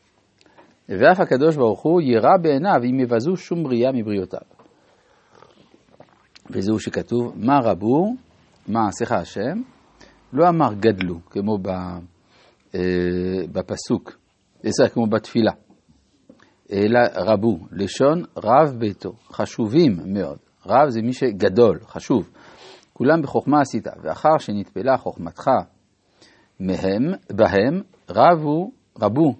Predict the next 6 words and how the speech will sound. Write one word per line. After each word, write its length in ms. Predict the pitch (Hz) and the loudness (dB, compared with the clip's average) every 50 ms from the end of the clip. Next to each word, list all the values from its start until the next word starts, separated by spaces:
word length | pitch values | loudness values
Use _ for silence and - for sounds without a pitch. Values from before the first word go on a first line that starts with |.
| _ | _
וגדלו 540 | - 110 104 98 107 101 92 95 110 139 151 | -8 -6 -4 -2 0 0 0 0 -2 -2 0
מעשיך, 500 | 139 120 104 98 95 - - 87 - - 104 156 220 - - - _ _ _ - _ _ _ _ _ - | 0 -2 -4 -4 -6 -8 -8 -6 -4 -2 -4 -4 -4 -8 -18 -20 _ _ _ -20 _ _ _ _ _ -10
וראוי 360 | - 101 95 104 117 160 175 | -6 -2 0 2 2 4 4
לאדם 400 | 165 151 127 - 113 151 165 165 | 4 6 4 4 4 2 2 2
להתבונן 680 | 147 131 120 110 107 110 110 131 175 180 156 147 151 170 214 226 - _ _ _ _ _ _ _ _ _ _ _ _ _ _ _ _ _ - | 0 -2 -2 -2 -4 -4 -2 0 2 2 2 2 0 -2 -6 -10 -14 _ _ _ _ _ _ _ _ _ _ _ _ _ _ _ _ _ -2
מתוכם 840 | 107 120 151 165 160 - 123 104 - - 120 117 127 139 151 170 | 2 2 2 2 2 0 0 0 0 0 2 2 4 4 2 2